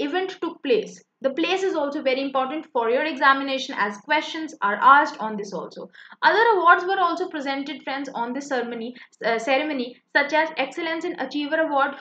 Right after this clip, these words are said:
to Doctor Mansoor Alobidli, Excellence in Mental Health Award to Arshi Ayub Mohammad Zaveri, and Excellence in Sustainable Health to Sahil Mehta. I hope, friends, this is clear. So let's move forward towards our question number ten.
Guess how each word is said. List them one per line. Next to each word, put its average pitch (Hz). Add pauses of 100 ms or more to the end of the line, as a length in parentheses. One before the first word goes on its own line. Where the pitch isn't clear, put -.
to 277
Doctor 233
Mansoor 247
Alobidli, 254 (360)
Excellence 359
in 311
Mental 285
Health 330
Award 311 (340)
to 269 (160)
Arshi 277
Ayub 277
Mohammad 254
Zaveri, 240
and 269
Excellence 359
in 370
Sustainable 359
Health 269 (100)
to 294 (260)
Sahil 247
Mehta. 185 (220)
I 220
hope, 311
friends, 311
this 247
is 233
clear. 320
So 277
let's 226
move 254
forward 285
towards 240
our 214
question 277
number 226
ten. 202